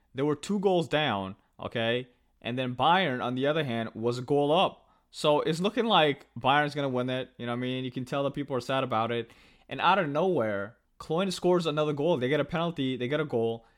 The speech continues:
And now the game is tied. And apparently, you know, they, on the second half, they got into second gear. They put, you know, Raul Moreno in. And he, he, he was, he changed the whole game. He came in, and he was creating chances after chances.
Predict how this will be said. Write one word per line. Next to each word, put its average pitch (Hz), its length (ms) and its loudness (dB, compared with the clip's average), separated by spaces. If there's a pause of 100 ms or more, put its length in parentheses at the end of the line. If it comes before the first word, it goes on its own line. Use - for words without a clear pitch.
(180)
And 139 80 -6
now 151 100 0
the 160 60 -2
game 185 220 2
is 170 100 -6
tied. 117 460 0 (320)
And 135 380 -2 (380)
apparently, 196 520 0
you 180 160 4
know, 165 140 0
they, 165 160 0
on 139 220 0
the 135 60 -4
second 165 300 -2
half, 147 240 0
they 143 80 -4
got 147 220 0
into 135 180 -8
second 127 380 -8
gear. 113 340 -4 (380)
They 120 100 -2
put, 143 320 -2 (480)
you 110 80 -10
know, 110 320 -4
Raul 131 240 2
Moreno 135 420 0
in. 117 340 -4 (120)
And 113 200 -6
he, 156 340 -4
he, 160 320 -6
he - 180 -2
was, 170 220 0
he 151 160 -6
changed 127 240 -4
the 104 80 0
whole 104 120 -4
game. 95 260 -6 (100)
He 135 120 -6
came 165 300 -2
in, 147 300 0 (280)
and 127 120 -6
he 147 80 2
was 151 120 -2
creating 135 320 -2
chances 135 420 -6
after 120 240 -2
chances. 101 560 -8